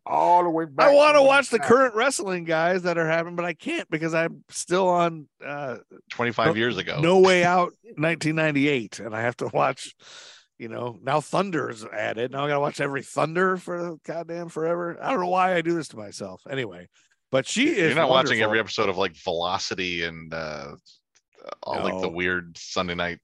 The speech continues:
Speaker 2: Now I'm just fast forwarding through stuff at this point, but
Speaker 3: Okay.
Speaker 2: so she was in Westworld, I guess is a big thing she was in too.
Speaker 1: Yeah.
Speaker 2: Uh,
Speaker 3: Oh, yeah, I guess.
Speaker 2: Drunk
Speaker 1: Yeah,
Speaker 2: History,
Speaker 1: Westworld.
Speaker 2: she's been on.
Speaker 1: Yep.
Speaker 2: Be-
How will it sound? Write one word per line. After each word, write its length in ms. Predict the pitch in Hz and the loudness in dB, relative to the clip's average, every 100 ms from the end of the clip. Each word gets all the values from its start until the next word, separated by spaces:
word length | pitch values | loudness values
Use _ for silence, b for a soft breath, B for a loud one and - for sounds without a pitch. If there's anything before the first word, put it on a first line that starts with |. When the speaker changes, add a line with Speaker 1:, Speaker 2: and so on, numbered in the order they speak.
| _ 151 | _ -4
Speaker 2:
Now 260 | 185 240 | 2 4
I'm 80 | 214 | 2
just 200 | 165 - | 0 -2
fast 300 | 131 123 113 | -2 -2 -4
forwarding 380 | 107 107 101 92 | -4 -4 -4 -10
through 200 | 101 95 | -12 -14
stuff 300 | - 92 90 | -10 -12 -12
at 80 | 87 | -16
this 140 | 87 | -18
point, 300 | - 80 78 78 | -20 -20 -20 _
but 160 | 85 - - | -18 -18 -12
Speaker 3:
Okay. 280 | 87 - 69 _ _ | -10 -10 -14 _ _
Speaker 2:
so 240 | - 165 156 | -2 2 2
she 160 | - 226 | 2 -2
was 140 | 180 | 0
in 160 | 151 104 | -2 0
Westworld, 640 | 131 156 180 196 202 190 | -2 0 0 0 0 -2
I 40 | 185 | -4
guess 200 | 196 196 | -6 -6
is 40 | |
a 80 | 185 | -4
big 220 | 196 185 | -4 -4
thing 160 | 190 196 | -8 -10
she 160 | - | -8
was 160 | 190 185 | -8 -4
in 160 | 196 180 | -6 -4
too. 480 | - 190 208 202 _ _ _ - | -4 -4 -6 -10 _ _ _ -6
Speaker 1:
Yeah. 80 | |
Speaker 2:
Uh, 300 | 120 113 107 87 | -4 -2 -4 -4
Speaker 3:
Oh, 40 | |
yeah, 160 | 82 82 | -4 -6
I 40 | |
guess. 340 | 82 80 - - _ _ _ | -6 -10 -14 -20 _ _ _
Speaker 2:
Drunk 260 | 131 156 170 | 0 0 0
Speaker 1:
Yeah, 60 | 160 | -4
Speaker 2:
History, 260 | 170 180 175 | -4 -6 -6
Speaker 1:
Westworld. 40 | |
Speaker 2:
she's 200 | - 175 | -6 -8
been 200 | 143 156 | -6 -4
on. 520 | 156 160 165 165 160 147 _ - 76 | -2 -2 -2 -6 -8 -14 _ -20 -16
Speaker 1:
Yep. 100 | |
Speaker 2:
Be- 120 | 80 | -12